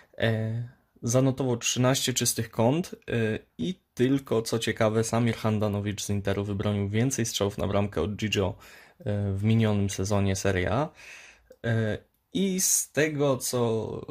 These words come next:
można wyczytać we włoskich mediach, to pomimo zainteresowania P S G, Gigio Donnarumma zostanie, e, w Milanie, więc to jest bardzo dobra informacja dla, e, dla Marco Giampaolo. I to mniej więcej oznacza tyle, że, mm, i Pepe Reina,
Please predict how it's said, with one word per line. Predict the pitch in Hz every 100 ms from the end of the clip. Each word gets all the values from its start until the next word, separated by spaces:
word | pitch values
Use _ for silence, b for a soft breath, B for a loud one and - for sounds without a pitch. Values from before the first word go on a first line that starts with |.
| -
można | - 113 127 113 107 95 -
wyczytać | 110 113 127 120 113
we | 110
włoskich | 110 113 - 107
mediach, | 110 120 117 113
to | - 104 98 117 - _ _ _ -
pomimo | 107 127 156 139
zainteresowania | 117 117 117 110 - 113 110 101
P | 92
S | 95 98
G, | 101
Gigio | 110 113 110
Donnarumma | 101 101 95 95 95
zostanie, | 95 95 - 95 98 98 B B B B -
e, | 95 95
w | 95
Milanie, | 104 110 113 127
więc | 113 110 -
to |
jest | 113
bardzo | 113 113 110
dobra | 110 107 107
informacja | 113 110 110 104 107
dla, | 104 98 95 98 -
e, | - 101 98
dla | 101
Marco | 101 104 101 101
Giampaolo. | 98 95 107 123 147 - -
I | 208
to | 220 208 190
mniej | 165 156 139
więcej | 131 131 110
oznacza | 107 110 107 98
tyle, | - 104 101 98
że, | 101 98 98 98 _ -
mm, | 113 107 - - -
i | 117
Pepe | 117 107 104 101
Reina, | 104 104